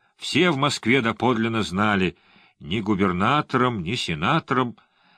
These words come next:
невозможно платить ни чеками, ни наличными, ни открытием счёта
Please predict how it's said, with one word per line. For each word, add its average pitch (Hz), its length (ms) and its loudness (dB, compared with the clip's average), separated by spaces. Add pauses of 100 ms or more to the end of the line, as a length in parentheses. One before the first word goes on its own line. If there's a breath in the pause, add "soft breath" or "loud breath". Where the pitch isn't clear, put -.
невозможно 127 960 -2
платить 104 560 -2
ни 139 160 -4
чеками, 123 600 -2
ни 117 180 -4
наличными, 113 760 -6 (280 loud breath)
ни 101 140 -2
открытием 135 680 0
счёта 131 640 0